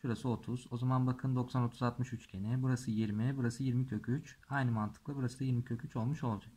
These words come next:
Bakın burası kırk kök üç olmuş oldu. Şimdi ikinci şekli daha büyük bir şekilde çizmemiz gerekiyor. Ben şuraya çizdim arkadaşlar. Bakın şunları biliyorsunuz. Şurası altıgenin merkezi.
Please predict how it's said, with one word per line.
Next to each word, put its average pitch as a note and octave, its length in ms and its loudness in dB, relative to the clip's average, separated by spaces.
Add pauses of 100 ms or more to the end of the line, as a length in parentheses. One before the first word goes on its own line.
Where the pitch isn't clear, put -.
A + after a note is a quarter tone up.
Bakın C3 220 -4
burası C3+ 420 0 (640)
kırk E3 220 0
kök C3+ 180 -2
üç - 120 -6
olmuş F#2+ 300 -4
oldu. - 200 -14 (680)
Şimdi E3+ 140 2
ikinci E3+ 300 6
şekli D3+ 360 0
daha C#3+ 240 6
büyük C3+ 200 0
bir B2 80 2
şekilde B2+ 380 -2
çizmemiz B2 420 4
gerekiyor. G2+ 480 -2
Ben C#3+ 160 0
şuraya C#3 300 -2
çizdim B2+ 320 0
arkadaşlar. G2+ 600 -2
Bakın D#3 200 2
şunları D3+ 360 4
biliyorsunuz. C3+ 520 4
Şurası C3+ 260 2
altıgenin C3 380 4
merkezi. B2+ 600 4